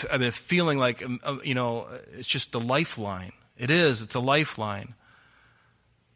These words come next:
And the Lord would have you have that same experience. Submerge yourself in it. More than reading the Field and Stream magazine, read your Bible.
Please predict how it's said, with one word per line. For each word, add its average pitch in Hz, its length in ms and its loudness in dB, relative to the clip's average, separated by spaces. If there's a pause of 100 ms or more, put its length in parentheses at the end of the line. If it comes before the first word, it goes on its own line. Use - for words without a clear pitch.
(920)
And 117 100 2
the 117 60 6
Lord 139 220 4
would 127 80 0
have 131 260 0
you 131 100 -2
have 113 240 -4
that 110 220 -6
same 113 400 -2
experience. 107 840 -4 (1080)
Submerge 123 580 6
yourself 107 440 0
in 107 120 -4
it. - 320 -10 (320)
More 127 220 8
than 151 160 6
reading 147 320 8
the 127 140 4
Field 135 320 2
and 127 100 2
Stream 135 320 0
magazine, 123 680 -2 (280)
read 123 240 -2
your 120 80 -2
Bible. 107 500 -2